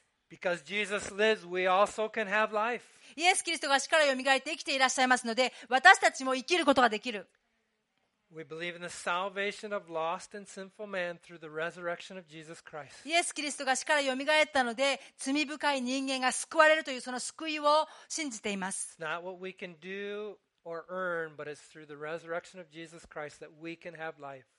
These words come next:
Speaker 2: そして私たちが人間の力で救いを得るのではなく、イエス・キリストが、あー、石からよみがえったので私たちはし-、あー、救いに預かることができる。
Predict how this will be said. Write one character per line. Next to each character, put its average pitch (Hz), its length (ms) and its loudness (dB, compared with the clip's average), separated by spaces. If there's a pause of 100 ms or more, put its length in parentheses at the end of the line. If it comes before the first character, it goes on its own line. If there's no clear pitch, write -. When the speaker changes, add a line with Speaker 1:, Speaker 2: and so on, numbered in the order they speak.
(120)
Speaker 2:
そ 240 160 -8
し - 60 -10
て 294 140 0
私 269 260 2
た 311 120 -2
ち 254 100 -8
が 254 100 4
人 269 240 -4
間 302 120 -2
の 302 100 0
力 320 380 2
で 285 100 -8
救 - 240 -10
い 269 40 0
を 262 40 0
得 262 120 0
る 269 60 -2
の 254 80 -2
で 220 80 0
は 214 120 0
な 208 120 -2
く、 247 180 -8 (180)
イ 285 80 -4
エ 330 80 4
ス・ - 120 -8
キ 262 80 -12
リ 240 80 -8
ス - 60 -8
ト 233 120 -8
が、 233 180 6 (240)
あ 208 280 -2
ー、 208 60 -2
石 - 180 0
か 320 100 4
ら 269 80 6
よ 233 140 4
み 269 100 -2
が 339 120 4
え 339 40 4
っ - 60 -4
た 262 100 -6
の 226 60 -10
で 220 80 -8
私 208 240 -10
た 233 80 -12
ち - 100 -16
は 202 80 -6
し-、 - 200 -10 (120)
あ 196 140 -4
ー、 196 80 -8
救 - 220 -8
い 247 60 -2
に 247 100 -4
預 214 200 -2
か 269 100 4
る 262 60 -4
こ 226 120 -14
と 208 80 -12
が 180 80 -8
で 185 100 -10
き 247 140 -4
る。 190 100 -6